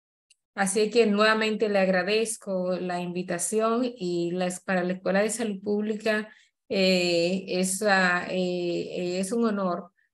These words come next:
poder compartir con ustedes estas pinceladas que vamos a hablar. Eh, recordamos, la, bueno, la Escuela de Salud Pública, eh, de la universidad, eh, es una, tiene una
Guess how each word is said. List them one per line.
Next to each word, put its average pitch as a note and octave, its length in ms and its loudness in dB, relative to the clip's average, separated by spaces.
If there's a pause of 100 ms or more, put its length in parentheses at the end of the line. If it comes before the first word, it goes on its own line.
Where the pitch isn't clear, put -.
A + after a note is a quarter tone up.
poder F#3+ 320 4
compartir G3 600 -4
con F#3+ 180 2
ustedes F3 760 -4
estas F#3 560 -2
pinceladas E3+ 720 0
que E3 140 -6
vamos D#3+ 340 -8
a - 60 -12
hablar. F3+ 400 -14 (880)
Eh, G3 460 4
recordamos, G#3 600 4
la, B3 80 4
bueno, G#3+ 280 4
la G3+ 100 4
Escuela G#3+ 340 2
de C#4+ 100 4
Salud C4+ 280 -2
Pública, A3+ 800 -2
eh, F3+ 420 -6
de F#3 140 0
la E3+ 300 2
universidad, F3 1000 0 (100)
eh, E3 680 -4 (440)
es F#3 320 0
una, G#3 560 2
tiene G3+ 440 0
una G3+ 960 -2